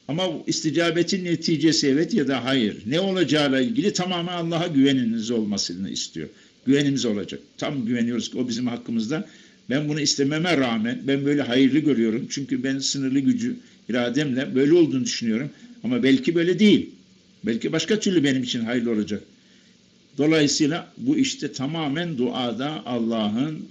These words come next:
karar verme hakkının onun olduğunu, onun iradesine tahakküm edecek, e, şekilde bir asılma doğru değildir. Bu Allah'ın hükümranlığına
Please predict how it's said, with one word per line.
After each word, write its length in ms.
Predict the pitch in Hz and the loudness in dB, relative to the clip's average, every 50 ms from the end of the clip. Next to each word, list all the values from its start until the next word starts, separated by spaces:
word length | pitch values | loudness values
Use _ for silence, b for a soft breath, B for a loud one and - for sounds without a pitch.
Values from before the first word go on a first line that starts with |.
| - | -18
karar 420 | - - 98 104 113 131 143 156 151 | -12 -8 -6 -4 -2 0 0 2 2
verme 720 | 151 143 135 135 131 127 113 101 - - 82 107 107 117 | 2 2 2 2 0 -2 -2 -4 -6 -8 -6 -4 -4 -4
hakkının 600 | 107 113 117 113 - - 123 110 123 151 214 101 B B B B B B B B | -4 -6 -10 -10 -8 -6 -4 -4 -2 -4 -6 -8 B B B B B B B B
onun 240 | 110 113 123 127 147 | -6 -2 0 0 0
olduğunu, 500 | 170 160 151 139 123 135 139 139 160 - | 2 2 2 2 2 2 0 0 -2 -4
onun 200 | 104 123 139 156 | -4 -4 -4 -2
iradesine 760 | 170 139 - 117 139 139 135 127 139 131 - - 151 151 - | -4 -4 -4 -4 -2 -2 0 0 0 0 0 -2 -4 -6 -8
tahakküm 540 | - 127 107 110 131 123 127 - 160 156 151 | -6 -8 -6 -4 -4 -4 -4 -4 -4 -4 -2
edecek, 540 | 135 123 127 123 117 160 180 - - - - - _ _ _ _ _ _ - _ _ - - _ _ - | -2 2 2 2 4 4 2 2 0 -6 -14 -20 _ _ _ _ _ _ -20 _ _ -20 -20 _ _ -8
e, 200 | - 120 117 117 | -4 -2 -2 -2
şekilde 500 | 113 - 147 135 - 139 127 131 147 135 | 0 0 -2 -2 -2 -2 0 0 0 4
bir 260 | 151 156 139 127 - 131 | 4 4 4 4 0 -4
asılma 680 | - - - 139 123 123 131 151 190 - 101 - - - _ | -4 -2 0 0 0 0 0 -2 -2 -4 -4 -8 -14 -6 _
doğru 300 | 117 110 113 117 123 120 | 0 0 2 2 0 0
değildir. 340 | 104 92 78 - - - - - _ - _ - _ _ - - _ _ _ _ _ _ b b b b b b - | 0 -2 -4 -6 -10 -18 -20 -20 _ -20 _ -20 _ _ -20 -20 _ _ _ _ _ _ b b b b b b -8
Bu 100 | 113 - | -6 -2
Allah'ın 360 | 131 127 123 127 123 139 147 | -2 0 0 0 -2 -2 -4
hükümranlığına 880 | 143 127 - - 127 120 113 113 113 113 113 110 107 120 139 160 180 226 | -6 -8 -4 -4 -4 -2 -2 -2 -2 0 0 0 0 -2 -2 -4 -6 -8